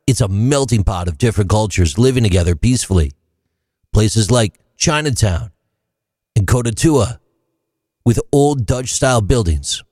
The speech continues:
it all shows off in the mix. Jakarta is where money talks in Indonesia. It's got this happening business area, and it's a big deal in international trade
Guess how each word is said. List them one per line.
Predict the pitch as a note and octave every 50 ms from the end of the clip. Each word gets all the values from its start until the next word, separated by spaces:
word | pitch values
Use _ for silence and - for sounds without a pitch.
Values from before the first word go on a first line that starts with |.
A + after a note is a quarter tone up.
| _ _ _ _
it | - - G#2+
all | A2 A2+ A#2 A#2+
shows | - - B2+ A2+ G2+ F2
off | G#2+ G2+ G#2 G2+ -
in | A2+ F#2+
the | F2+
mix. | F2 F2+ F2 - - - - - _ _ _ _ _ _ _ _ _ _ _ _ _ _ _ _ _ _ _ _ _ _ _ _ _ _ _
Jakarta | - A2 F#2+ C3 D3+ D3+ D#3 D#3+
is | D#3 D3+ C#3+ A#2+ A2+
where | A#2+ B2 A#2
money | A2+ A2 A2+ A#2+ C3+ C#3+ D3 C3+
talks | - - D3 C3+ B2 B2 A#2 - -
in | A2 F#2+
Indonesia. | F2+ F2+ F#2 F#2 F2+ F2 E2 F#2+ F#2+ F2+ D#2+ - - - - - _ _ _ _ _ _ _ _ _ _ _ _ _ _ _ _ _ _ _ _ _ _ _ _ _
It's | - A2 -
got | - D#3+ D3 - - -
this | - C#3+ C3 A#2 - - - - _
happening | - - C#3+ D#3+ D3 - D#3 D3+ C#3 B2+
business | A2+ G#2+ - C3+ A2 B2 A#2+ -
area, | - G#2+ F#2 F2+ F2 E2+ E2 E2 - - _ _ _ _ _ -
and | C#3 C3+
it's | C#3+ C#3 B2+ -
a | C#3
big | A#2 F#2 - - F3+ E3+ D#3
deal | A#2 C3+ F3 F3 D#3 C3
in | A2 G2 G2 -
international | - C3 B2+ - B2+ C3 C3 B2+ - A#2+ A#2
trade | G#2 - D#3 C#3+ C#3+ B2+ G2 D#2+ -